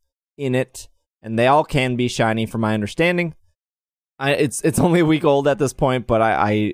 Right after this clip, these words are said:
I want, I just want more. I just wanna keep playing it. I wanna be excited to get, like, a, a Wingull. I wanna be <laughs> excited to get, like, a Ralts and stuff like that. So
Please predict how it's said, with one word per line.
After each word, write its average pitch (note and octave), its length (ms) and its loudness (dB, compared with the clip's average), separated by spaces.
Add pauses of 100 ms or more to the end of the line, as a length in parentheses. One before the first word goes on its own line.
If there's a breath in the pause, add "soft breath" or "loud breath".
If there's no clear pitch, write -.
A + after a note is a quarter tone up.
(120)
I A2 400 0
want, A2 640 -2
I A2 180 2
just - 260 -10
want G#2+ 200 0
more. G2+ 360 0 (220)
I A2+ 60 -14
just - 220 -8
wanna A2+ 180 0
keep A2+ 220 -6
playing G#2+ 320 -2
it. G#2+ 200 -2
I - 80 -4
wanna A#2 180 2
be A#2+ 160 2
excited G#2+ 560 -2
to A#2 100 -4
get, A2 220 0
like, G#2+ 260 -2
a, G#2 260 0 (400)
a A#2+ 80 -2
Wingull. A#2 800 2 (320)
I A#2 80 -8
wanna B2+ 160 2
be B2 320 2
<laughs> - 0 -
excited B2 720 0
to A#2+ 80 0
get, A2 240 0
like, A#2 180 0
a A#2 40 2
Ralts G#2+ 680 0
and A2 160 0
stuff A2+ 260 -2
like A2 220 -2
that. G2+ 320 -2
So G#2 300 -2